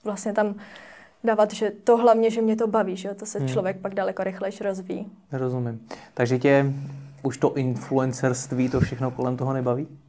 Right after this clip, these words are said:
Speaker 1: Ne, že nebaví, ale omrzí to. Já už to dělám nějaký čtyři roky a ono ze začátku je to hrozně super, protože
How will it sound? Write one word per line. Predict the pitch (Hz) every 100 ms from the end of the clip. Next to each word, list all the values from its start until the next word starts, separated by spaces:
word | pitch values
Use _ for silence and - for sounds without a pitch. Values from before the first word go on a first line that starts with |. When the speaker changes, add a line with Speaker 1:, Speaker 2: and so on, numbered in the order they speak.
| _ _ - - - - - - - _ 220
Speaker 1:
Ne, | 254
že | 339 440 285
nebaví, | 220 220 220 269 311 -
ale | 220 233
omrzí | 214 220 240 214 202
to. | 208 170 - - - -
Já | 240 247 247
už | 285 - -
to | 277
dělám | 254 254 262
nějaký | 247 247 269
čtyři | - 247 226 262
roky | 208 - 190 220 294 -
a | 208 196 190 190 190 - - 214 208
ono | 220 247 277 269
ze | 220
začátku | 214 226 269 254 254 269
je | 233
to | 240
hrozně | 220 226 202 214 220
super, | - 226 220 160 - -
protože | 233 208 214 214 185 202